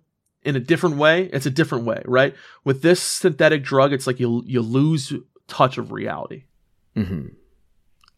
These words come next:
Speaker 2: I
Speaker 1: And
Speaker 2: see.
Speaker 1: I completely lost touch with reality. So
Speaker 2: Wait, d-, how, how is, how is it? Like, you can't, you can't even discern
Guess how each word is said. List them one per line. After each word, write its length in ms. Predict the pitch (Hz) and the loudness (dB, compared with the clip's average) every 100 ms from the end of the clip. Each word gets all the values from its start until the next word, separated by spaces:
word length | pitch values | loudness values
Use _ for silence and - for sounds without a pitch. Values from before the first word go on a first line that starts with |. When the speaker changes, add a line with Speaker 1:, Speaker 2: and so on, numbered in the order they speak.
| - | -2
Speaker 2:
I 40 | |
Speaker 1:
And 140 | 123 | 0
Speaker 2:
see. 240 | 117 120 123 - _ _ _ _ _ _ _ _ _ _ - | 0 -2 -6 -14 _ _ _ _ _ _ _ _ _ _ -2
Speaker 1:
I 180 | 131 131 | 2 2
completely 560 | 131 139 - 156 139 135 | 2 -4 -4 -2 0 0
lost 300 | 123 107 - | 0 -2 -4
touch 220 | 113 - | -6 -6
with 120 | - | -10
reality. 420 | - 60 53 - 131 _ _ _ _ _ _ _ - _ | -10 -8 -8 -12 -16 _ _ _ _ _ _ _ -20 _
So 440 | - - 135 127 | -4 4 8 8
Speaker 2:
Wait, 260 | 151 147 139 _ - | 6 4 -4 _ -10
d-, 120 | - - | -10 -4
how, 240 | - 170 - | 4 6 6
how 240 | 147 196 | 6 6
is, 100 | 190 - | 6 4
how 260 | 143 147 | 8 12
is 140 | 127 107 | 10 8
it? 80 | |
Like, 140 | 92 98 | 2 0
you 160 | 120 | 0
can't, 300 | 117 151 131 123 | 0 0 0 -4
you 60 | |
can't 300 | 117 143 127 - | -2 -2 -2 -4
even 220 | 120 110 | -4 -2
discern 800 | 98 - - 120 110 101 95 | -2 0 2 0 0 -2 -6